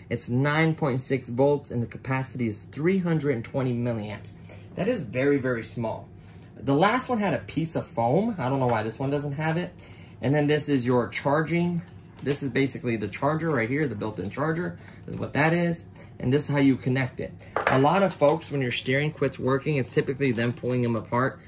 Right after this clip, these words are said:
and pulling one of these wires. Uh, if you're looking at it this way, and this is the front and this is the back,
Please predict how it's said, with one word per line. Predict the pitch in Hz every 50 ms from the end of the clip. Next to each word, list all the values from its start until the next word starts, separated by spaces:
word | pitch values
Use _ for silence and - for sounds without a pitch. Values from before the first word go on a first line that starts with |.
| - - - - -
and | 120 117 113 -
pulling | - - 127 127 120 117
one | 117 117
of | 113 110
these | 104 107 104 104 104
wires. | 104 110 110 110 104 - - - - - - - - - - - - - -
Uh, | -
if | 135 - - 123 120 -
you're | - 135 127
looking | 143 160 - 160 147
at | 143 135
it | 123 104 - 104
this | 113 135 139 - -
way, | 160 165 175 180 180
and | 175 156 127 120
this | 135 131 -
is | 127 120
the | 110 120
front | - - - - 120 131 165 202 - - -
and | - 110 107
this | 107 110 -
is | 113 113
the | 104 110
back, | 98 95 110 123 151 175 - -